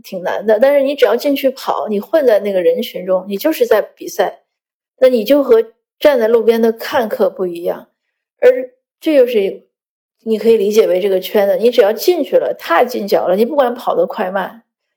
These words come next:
你总之都能跟着队伍走，你就属于马拉松选手，你就在圈子里。而你不管你跑得快慢，你只要没有踏进去，你只要在路边站着，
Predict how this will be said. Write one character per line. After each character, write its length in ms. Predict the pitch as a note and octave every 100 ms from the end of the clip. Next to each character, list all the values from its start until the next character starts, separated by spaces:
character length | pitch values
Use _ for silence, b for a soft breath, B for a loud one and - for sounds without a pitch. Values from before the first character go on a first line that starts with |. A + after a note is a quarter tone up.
| _
你 100 | A#3
总 200 | A3+ F#3
之 140 | A3+
都 140 | A#3+ G3+
能 160 | G3+
跟 160 | G#3+ G#3+
着 80 | G#3
队 180 | A3
伍 140 | F#3+ F#3
走， 160 | F3
你 80 | E3
就 60 | G#3
属 160 | G3+ E3+
于 100 | G3
马 160 | E3
拉 80 | D#3+
松 180 | - A3
选 240 | F#3+ G#3
手， 200 | G#3 - _
你 100 | G3+
就 100 | F#3+
在 140 | G3
圈 240 | F#3 G#3+ G#3
子 100 | F#3+
里。 220 | F#3+ - b b b b b _
而 120 | B3+
你 160 | C#4+ A#3+
不 220 | - D#4
管 180 | B3+ A#3+
你 80 |
跑 180 | B3+ -
得 100 | -
快 220 | G3+ A#3
慢， 220 | G#3 F#3+ A#3+
你 20 |
只 120 | B3
要 120 | A3
没 160 | A3 B3
有 140 | E4+
踏 240 | C4 B3 G3
进 120 | F#3
去， 240 | F#3 F#3+ G#3
你 100 | A#3
只 140 | A#3
要 100 | G3
在 180 | A3+ B3
路 160 | C4
边 220 | B3 C#4 D4
站 240 | D#4+ A3
着， 140 | F3+